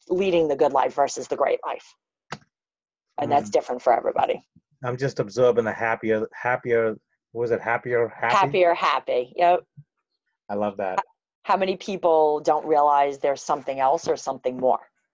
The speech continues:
Speaker 2: Yeah. Mm. Oh my God. I wish I, I wish I had another, like, four hours,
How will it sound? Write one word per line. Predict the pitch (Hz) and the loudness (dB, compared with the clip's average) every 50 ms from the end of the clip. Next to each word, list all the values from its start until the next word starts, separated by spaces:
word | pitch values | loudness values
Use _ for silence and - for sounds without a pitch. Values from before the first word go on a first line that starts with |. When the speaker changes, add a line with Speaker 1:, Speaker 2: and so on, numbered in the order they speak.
| _ _ _ _ _ _ _ _ _ - | _ _ _ _ _ _ _ _ _ -8
Speaker 2:
Yeah. | 104 95 92 95 - _ _ _ _ _ _ _ _ _ _ _ _ _ _ _ - | -6 -6 -6 -8 -10 _ _ _ _ _ _ _ _ _ _ _ _ _ _ _ -18
Mm. | 113 113 113 107 104 _ _ _ _ _ _ _ _ _ _ _ _ _ _ _ _ _ _ _ _ - - _ _ - | -16 -14 -14 -14 -14 _ _ _ _ _ _ _ _ _ _ _ _ _ _ _ _ _ _ _ _ -20 -20 _ _ -16
Oh | 117 117 | -12 -10
my | 117 107 | -8 -8
God. | - - 98 95 98 95 - - _ _ _ _ _ _ _ - - - - | -6 -6 -6 -6 -6 -8 -10 -16 _ _ _ _ _ _ _ -20 -16 -4 0
I | 120 | 2
wish | 117 131 160 160 - | 4 4 4 2 2
I, | - 160 151 - 135 131 | -2 -4 -2 0 2 2
I | 143 | 2
wish | 135 175 180 - | 2 0 0 2
I | 190 175 | 2 2
had | 147 143 147 131 | 2 2 2 0
another, | 120 127 131 131 120 127 120 | 0 0 -2 0 2 2 4
like, | 117 117 113 107 - _ _ _ _ _ _ _ | 4 2 2 0 -4 _ _ _ _ _ _ _
four | - 165 165 139 | 4 6 6 6
hours, | 139 139 147 156 160 165 160 - | 6 6 6 8 8 8 6 4